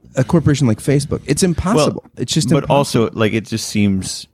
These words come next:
Speaker 2: it, it just seems strange that it should be the responsibility of, you know, men and women in their eighties to hold to account, you know, thirty-year-olds,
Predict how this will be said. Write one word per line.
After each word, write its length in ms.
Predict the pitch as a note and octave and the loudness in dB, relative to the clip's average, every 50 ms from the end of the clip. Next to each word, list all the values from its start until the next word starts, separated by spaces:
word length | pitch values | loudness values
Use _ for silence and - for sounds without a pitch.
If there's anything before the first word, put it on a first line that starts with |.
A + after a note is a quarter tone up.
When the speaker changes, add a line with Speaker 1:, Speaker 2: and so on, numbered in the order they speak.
| _ | _
Speaker 2:
it, 180 | - F#2 F2+ - - | 0 0 0 2 0
it 120 | F#2 F#2+ - | 0 0 0
just 240 | - F#2 - - - | 0 -2 -2 -2 -2
seems 340 | - E2+ E2 D#2+ D#2 D2+ - | -2 -2 0 0 -2 -4 -6
strange 840 | - - - F2+ F2+ F2 E2+ D#2 C#2+ C2 C2+ C#2+ B1 - - - - - - - - _ _ - | -4 -2 0 2 2 2 2 0 -2 -4 -6 -8 -8 -10 -14 -16 -18 -20 -20 -20 -20 _ _ -4
that 160 | G#2 G2 F#2+ | -2 -2 -2
it 100 | - - | -2 -2
should 200 | - B2 A#2 G2+ | 0 0 2 2
be 100 | A2 G#2+ | 2 2
the 100 | G2 F#2 | 2 2
responsibility 1120 | F2 F2+ - - - F#2+ F#2 F#2 F2+ - F#2 D#2+ F2+ F2+ F2 E2+ D#2 D#2+ D#2+ D#2 D2+ - - - - | 0 0 -2 -2 -2 0 0 -2 -2 -6 -6 -6 -4 -4 -4 -6 -6 -6 -6 -6 -6 -8 -10 -6 -4
of, 480 | E2 E2 D#2 D#2 D#2 D#2 - - - _ _ _ _ | -2 0 0 -2 -4 -6 -10 -16 -20 _ _ _ _
you 80 | F#2 | 0
know, 180 | F2 E2 D#2+ - - - | 2 2 0 -2 -4 -4
men 440 | E2+ F#2 F#2+ F#2+ F#2+ F#2+ F#2+ - - - | 0 2 2 4 4 2 2 0 -4 -4
and 160 | F2 E2+ E2 D#2+ | -4 -2 0 2
women 400 | F#2 F2+ F2 F2 E2+ E2 - - _ _ - | 2 2 4 2 2 0 -2 -4 _ _ -4
in 240 | F2 F2 E2+ E2+ D#2 | -2 0 0 0 0
their 300 | E2+ E2 E2 E2 D2+ - _ _ | 0 0 0 -2 -2 -6 _ _
eighties 840 | - G2 G#2 G#2+ G#2+ E2+ - - - A1 - E2 - - - - - _ _ | 0 0 2 2 2 0 -2 -6 -10 -12 -12 -14 -14 -14 -16 -18 -20 _ _
to 100 | - - | -4 -2
hold 320 | F2 - A2 A2 G#2+ F#2+ - | 0 2 2 2 2 0 -2
to 200 | - G#2+ G2 F#2 | 0 0 2 2
account, 920 | F2 - - - A2+ G2 G2 F#2 F#2 - - _ - - - - - - _ _ | 0 -2 -2 0 2 2 4 2 2 0 -4 _ -16 -16 -16 -16 -18 -20 _ _
you 100 | - F#2+ | -2 0
know, 160 | F#2 F2+ F2 E2+ | 0 0 0 -2
thirty-year-olds, 1300 | - - A#2+ A#2 A#2 A2 G#2+ G2 F2+ F2+ F2 F2 E2+ E2 D#2+ E2 D2+ C#2 - - - - - - | -2 0 0 2 2 2 2 2 2 2 2 2 2 0 -2 -4 -6 -10 -12 -12 -12 -12 -12 -14